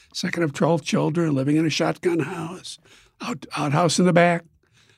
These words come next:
about playing for Buck O'Neill in the Negro Leagues, about going to Chicago, the difficulty he had adjusting to being in a white environment after growing up in a black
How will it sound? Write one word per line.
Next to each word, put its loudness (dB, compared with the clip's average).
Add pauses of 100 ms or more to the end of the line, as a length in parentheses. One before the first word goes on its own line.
(140)
about 0
playing 4
for 2
Buck 6
O'Neill 8
in 6
the 4
Negro 4
Leagues, -2
about -10
going -4
to -6
Chicago, -2
the -4
difficulty 0
he 0
had -2
adjusting -2 (380)
to 4
being 6
in 6
a 4
white 4
environment 2
after -4
growing -2
up -6
in -4
a -10
black 0